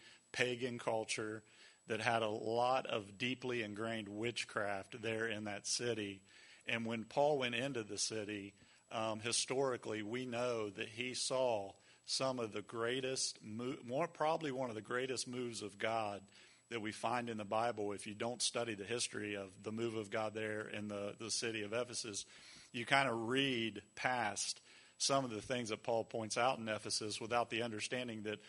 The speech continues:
when Paul went into Ephesus, he was dealing with a lot of spiritual warfare. He was dealing with a lot of ingrained things in people's hearts and minds, and then culturally, that here's what he did. He had to pray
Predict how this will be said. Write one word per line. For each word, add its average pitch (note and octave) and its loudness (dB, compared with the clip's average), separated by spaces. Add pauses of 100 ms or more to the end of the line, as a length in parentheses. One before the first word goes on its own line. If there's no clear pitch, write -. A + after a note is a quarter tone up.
(200)
when A#2+ -4
Paul D3 6
went C3 2
into B2 2
Ephesus, G#2+ -4
he D3 2
was B2+ 0
dealing A#2+ 0
with G#2+ -4
a G#2 -2
lot G#2 -2
of A2 -2
spiritual G#2+ -4
warfare. D3 -4 (640)
He A#2+ 0
was G#2+ -2
dealing C3 2
with A2+ -2
a A2 2
lot A#2 4
of G#2+ -2
ingrained A#2+ -2
things B2 -2
in G#2 -2
people's G#2 -4
hearts A#2+ 0
and G#2+ -6
minds, A#2+ -2
and A2 0
then A2+ -6
culturally, G#2+ 0 (480)
that A#2 2
here's C#3+ 2
what C#3+ 4
he B2 -2
did. A2+ 0
He C3+ 0
had B2+ 2
to G#2+ -4 (240)
pray A2 2